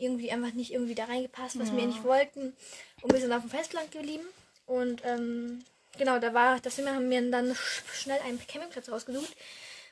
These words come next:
Speaker 1: wo im Endeffekt wir, glaub, irgendwie nicht mehr hin wollen, weil man musste prinzipiell über eine Hauptstraße. Und das war überhaupt nicht toll,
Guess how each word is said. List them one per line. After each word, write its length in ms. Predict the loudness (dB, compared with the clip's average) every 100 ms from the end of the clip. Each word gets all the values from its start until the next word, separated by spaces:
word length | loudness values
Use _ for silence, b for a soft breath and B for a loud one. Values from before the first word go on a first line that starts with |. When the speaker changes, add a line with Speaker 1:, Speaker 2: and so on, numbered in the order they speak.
| -2
Speaker 1:
wo 60 |
im 60 | 0
Endeffekt 440 | 2 6 6 6
wir, 180 | 6 6
glaub, 160 | 6 2
irgendwie 240 | -2 -2 -2
nicht 180 | -4 -4
mehr 100 | -2
hin 140 | 4
wollen, 280 | 6 6 4
weil 120 | 2
man 120 | 2
musste 260 | 2 0 -2
prinzipiell 420 | -2 -4 2 2 4
über 100 | 2
eine 160 | 0
Hauptstraße. 640 | -4 -4 -4 -4 -2 -4 -6 -8
Und 240 | -6 -4
das 240 | -6 -6
war 100 | -8 -8
überhaupt 260 | -6 -6 -8
nicht 180 | -8 -2
toll, 180 | 0